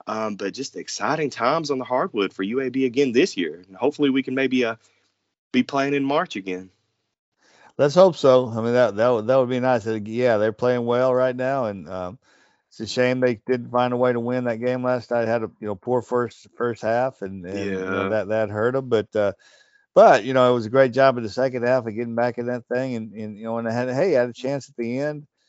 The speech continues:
Speaker 2: to,
Speaker 1: Mm-hmm.
Speaker 2: um, to, to win that thing, and, and, uh, and it just didn't, didn't work out, you know. And, uh, but, uh, but really good team.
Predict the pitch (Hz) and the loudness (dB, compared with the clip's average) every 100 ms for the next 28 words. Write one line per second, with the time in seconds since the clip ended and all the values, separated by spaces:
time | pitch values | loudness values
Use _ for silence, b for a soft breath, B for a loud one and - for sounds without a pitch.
0 | _ _ 98 101 123 113 110 107 104 113 | _ _ -10 -4 0 4 6 4 2 -10
1 | - - _ _ _ _ - 104 110 110 | -20 -20 _ _ _ _ -6 -4 -2 -2
2 | 131 139 135 - 131 147 156 104 90 87 | -2 -2 -4 0 2 2 -2 -6 -8 -8
3 | 98 95 92 92 90 90 _ _ 92 90 | -8 -8 -8 -8 -8 -12 _ _ -14 -12
4 | 85 82 _ 95 92 101 - 110 107 95 | -14 -20 _ -20 -16 -16 -6 -4 -4 -4
5 | 110 117 117 110 117 131 87 - - 95 | -4 -2 -4 -2 0 0 0 -8 -12 -8
6 | 95 95 85 95 92 90 90 98 90 - | -6 -6 -8 -6 -6 -6 -4 -4 -2 -2
7 | 95 90 95 98 - _ _ _ _ _ | -2 -2 -4 -6 -6 _ _ _ _ _
8 | _ _ - 113 123 123 131 - 131 139 | _ _ -2 2 2 2 0 2 0 2
9 | 151 143 | -2 -6